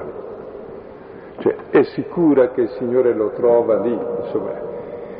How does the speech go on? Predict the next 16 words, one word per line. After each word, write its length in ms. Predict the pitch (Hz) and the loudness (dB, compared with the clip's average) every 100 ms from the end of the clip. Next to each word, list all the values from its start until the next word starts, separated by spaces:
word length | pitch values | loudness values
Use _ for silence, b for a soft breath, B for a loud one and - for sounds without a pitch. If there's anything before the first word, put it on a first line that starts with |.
| B B - - | B B -12 -2
il, 580 | 123 117 113 110 120 131 | 0 4 4 6 4 2
il 60 | |
grano 280 | 123 135 135 | 4 6 6
di 100 | 131 127 | 0 0
frumento 480 | 135 123 139 131 110 | 0 2 2 2 2
germoglia 580 | 113 113 113 113 117 - | 2 4 4 4 2 2
dove 220 | 120 117 | 2 4
l'hai 140 | 110 104 | 4 2
messo 300 | 107 - 107 | 0 -2 -4
sottoterra, 720 | - - 107 - 92 85 - | -6 -4 -4 -2 -4 -4 -6
quindi 300 | - 117 110 - | -4 -2 -2 -4
sta 240 | - 135 | 4 4
lì 180 | 110 104 - - - | 4 -2 -8 -12 -2
legata 480 | 120 107 101 - 95 | 2 4 2 0 -2
a 20 | |
quel 240 | - - | -2 -6